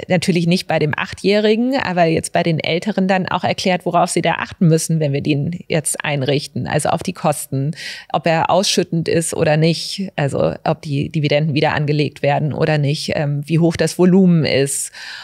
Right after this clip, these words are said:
Und, ähm, das haben sie dann schon verstanden. Und dann haben wir,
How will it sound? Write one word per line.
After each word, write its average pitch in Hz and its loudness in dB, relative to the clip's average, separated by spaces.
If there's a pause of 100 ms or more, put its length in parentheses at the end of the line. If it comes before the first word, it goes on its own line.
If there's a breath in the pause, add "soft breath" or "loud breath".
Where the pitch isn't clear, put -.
(180 loud breath)
Und, 180 0
ähm, 175 0
das - -2
haben 240 0
sie 247 0
dann 202 2
schon 180 0
verstanden. 202 -2
Und 214 0
dann 196 2
haben 190 2
wir, 185 4